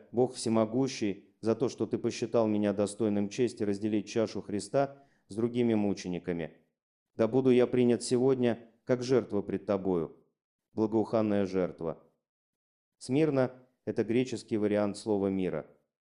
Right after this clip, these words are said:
Благоухающее вещество, которое принесли волхвы при рождении Иисуса и которое принёс Никодим для его погребения. Пророческий аромат мира, как посвящение невесты даже в тёмную ночь души,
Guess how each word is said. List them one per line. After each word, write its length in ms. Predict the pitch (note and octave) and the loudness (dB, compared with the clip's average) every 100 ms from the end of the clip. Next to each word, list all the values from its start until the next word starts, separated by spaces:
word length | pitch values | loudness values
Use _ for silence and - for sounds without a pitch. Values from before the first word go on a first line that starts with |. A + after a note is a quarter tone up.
| _ _ | _ _
Благоухающее 840 | G#2+ A2 A#2+ A2+ B2 A2+ - A2 | -2 2 2 2 2 2 0 -2
вещество, 600 | G#2 G2+ A2+ G2+ B2 C#3+ | -2 -2 -6 -4 0 0
которое 480 | C3+ - A2 A#2+ G#2+ | -2 -4 -2 2 0
принесли 440 | G#2 G#2 G2+ A2 | 0 -2 -2 0
волхвы 440 | G#2+ G#2 G2+ A2+ G#2+ | 2 2 2 0 -2
при 140 | G#2 | 0
рождении 680 | G2+ G#2 F#2+ G#2+ G2+ G2 G2 | 0 0 0 -2 0 0 0
Иисуса 540 | F#2+ D3+ D3+ G#2 - - _ _ | -2 -4 -2 -2 -2 -10 _ _
и 100 | G#2+ | -6
которое 380 | G#2 G#2+ A#2 G2 | -2 0 2 0
принёс 380 | F#2 G2+ G2+ F2+ | 0 -2 -2 -2
Никодим 500 | G2+ G#2 G#2 G#2+ F#2+ | -2 -2 0 -2 0
для 100 | G2 | 0
его 220 | G2+ G2+ | 0 -2
погребения. 720 | F#2+ F#2 G2+ F#2+ E2 D2 C#2 _ _ _ _ _ _ - | -4 -4 -4 -2 -4 -4 -12 _ _ _ _ _ _ 0
Пророческий 640 | A#2 A#2+ A#2+ G#2+ - A2 | 4 4 2 0 -2 2
аромат 360 | G#2+ G#2 G2+ G2 | 4 4 2 2
мира, 360 | B2 C#3+ C3 - - _ | 2 2 2 -2 -20 _
как 220 | B2 A#2+ | -4 -2
посвящение 640 | A#2+ - A#2+ - C3 A2+ | -4 -2 -2 0 0 2
невесты 440 | G#2 G#2 A#2+ A2+ G#2 | 2 2 0 -2 0
даже 280 | G#2+ G2 G2+ | 0 0 -2
в 80 | |
тёмную 340 | - C3+ B2+ A2+ | -2 0 2 2
ночь 220 | G#2+ F#2 | 2 0
души, 480 | G#2 A2+ D3+ D3 | -4 -4 -2 -4